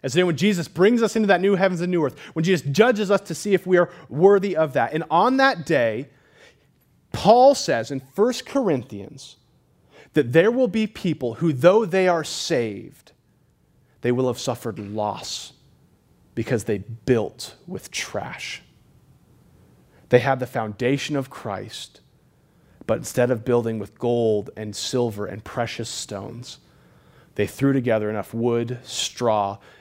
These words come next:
and hay to cross the line and make it into heaven. You see, obedience is something, obedience and holiness is something we labor for because it brings us joy now.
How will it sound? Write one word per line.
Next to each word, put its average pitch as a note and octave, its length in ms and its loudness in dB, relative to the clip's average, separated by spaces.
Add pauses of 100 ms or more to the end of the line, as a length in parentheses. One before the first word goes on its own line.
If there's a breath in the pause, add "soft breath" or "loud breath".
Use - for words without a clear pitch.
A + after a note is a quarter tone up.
and G#2 220 -10
hay A2 520 -4 (840)
to - 180 -10
cross - 680 -2 (100)
the A#2+ 100 -12 (380)
line G#2+ 480 -4 (440)
and G#2+ 120 -6
make A2 180 0
it G#2 80 -8
into F#2+ 220 -10
heaven. G2+ 340 -10 (1160 soft breath)
You D3+ 80 4
see, E3+ 140 4
obedience G#3 640 2
is D#3 180 -2
something, D#3 720 0
obedience G3 400 2
and C#3 100 -4
holiness E3 440 0
is B2+ 80 -10
something D3 320 -2
we B2 100 -2
labor C#3 340 -2
for C3+ 180 -4
because C3 260 -6
it A#2 80 -6
brings C3 220 -4
us A2+ 100 -10
joy A2 220 -4
now. A#2+ 380 -6